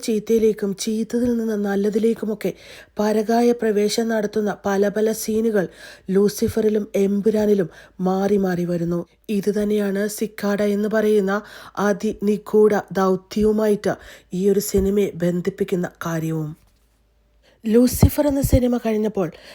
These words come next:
നമ്മളെല്ലാവരും ചോദിച്ചത് പൃഥ്വിരാജ് ഇല്ലുമിനാറ്റി ആണോ എന്നതാണ്. അവിടെയും ഒരു നിഗൂഢത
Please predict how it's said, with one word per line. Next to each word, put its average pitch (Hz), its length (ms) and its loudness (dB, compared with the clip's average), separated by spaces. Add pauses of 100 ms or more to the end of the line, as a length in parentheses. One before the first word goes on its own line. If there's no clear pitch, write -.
(140)
നമ്മളെല്ലാവരും 226 800 4
ചോദിച്ചത് 226 540 2 (680)
പൃഥ്വിരാജ് 254 680 4 (200)
ഇല്ലുമിനാറ്റി 220 720 -2 (120)
ആണോ 175 280 -2 (180)
എന്നതാണ്. 165 400 -4 (400)
അവിടെയും 196 560 2 (100)
ഒരു 240 180 4 (100)
നിഗൂഢത 220 500 2